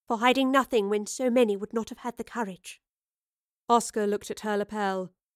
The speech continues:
and saw the violets adorning her buttonhole. He gave her an understanding smile and took off his hat,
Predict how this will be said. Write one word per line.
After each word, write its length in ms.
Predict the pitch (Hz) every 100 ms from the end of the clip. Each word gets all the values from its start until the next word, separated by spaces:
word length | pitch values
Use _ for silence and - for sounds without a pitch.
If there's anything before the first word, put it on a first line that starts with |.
| _ -
and 160 | 214
saw 240 | - 254 247
the 120 | 240
violets 520 | 254 240 196 175 -
adorning 420 | 196 202 202 202
her 160 | 196 208
buttonhole. 640 | 208 196 180 170 165 160 - _ _ _ _ _ _ _ _
He 100 | 214
gave 280 | 220 208 208
her 120 | 214
an 100 | 208
understanding 640 | 214 214 208 220 202 202
smile 420 | 196 214 202 190
and 140 | 175 175
took 180 | 208 214
off 120 | -
his 160 | 208
hat, 340 | 202 185 -